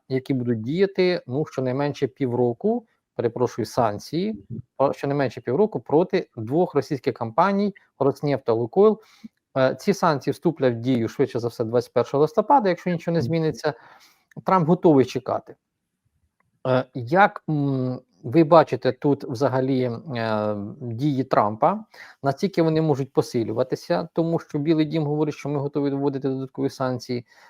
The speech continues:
Наскільки, е, готова буде змінюватися, ну, точніше, не, наскільки готові буде впливати Трамп на позицію Китаю, оскільки він не поспішає з завершенням російсько-української війни, саме через санкційний тиск на Росію,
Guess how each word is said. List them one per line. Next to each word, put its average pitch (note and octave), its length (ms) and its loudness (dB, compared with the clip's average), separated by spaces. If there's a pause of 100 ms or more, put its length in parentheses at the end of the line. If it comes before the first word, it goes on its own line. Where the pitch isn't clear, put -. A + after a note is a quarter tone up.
(160)
Наскільки, F3+ 480 0
е, C3+ 600 2
готова D#3 560 2
буде C#3+ 540 2
змінюватися, C3 960 0
ну, D#3+ 80 -4
точніше, C3 400 -6
не, B2+ 260 -2
наскільки D3+ 340 -2
готові D#3 380 2
буде B2+ 260 0 (120)
впливати A#2 760 2 (100)
Трамп B2+ 340 -2
на C3 220 0
позицію B2 560 -4
Китаю, B2 480 2 (440)
оскільки D#3+ 320 -2
він D3+ 120 2
не D3 80 0
поспішає C#3+ 480 -2
з B2+ 40 -2
завершенням C#3 380 -2
російсько-української C3+ 840 -6
війни, C3 140 -4
саме F3+ 380 -2
через C#3+ 260 -4
санкційний C#3+ 440 -4
тиск C#3 300 -4
на A#2+ 120 -4
Росію, E3 460 -4